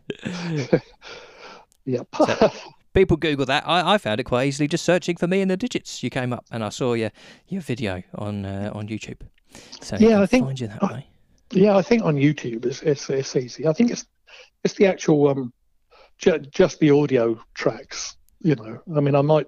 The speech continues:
Speaker 1: release some more videos for other tracks later on, but th-,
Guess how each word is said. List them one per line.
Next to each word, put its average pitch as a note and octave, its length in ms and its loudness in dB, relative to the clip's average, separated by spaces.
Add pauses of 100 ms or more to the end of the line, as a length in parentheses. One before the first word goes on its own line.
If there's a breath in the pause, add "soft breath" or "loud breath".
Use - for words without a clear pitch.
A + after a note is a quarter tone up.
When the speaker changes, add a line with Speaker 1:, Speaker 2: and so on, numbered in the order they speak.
(120)
Speaker 1:
release C#3 320 4
some C3+ 180 -6
more B2+ 220 0
videos B2 560 -2 (680 loud breath)
for - 140 0
other A#2+ 160 0
tracks - 380 -2
later C3+ 320 2
on, A#2 180 -4
but C3 180 -6
th-, E3+ 140 -4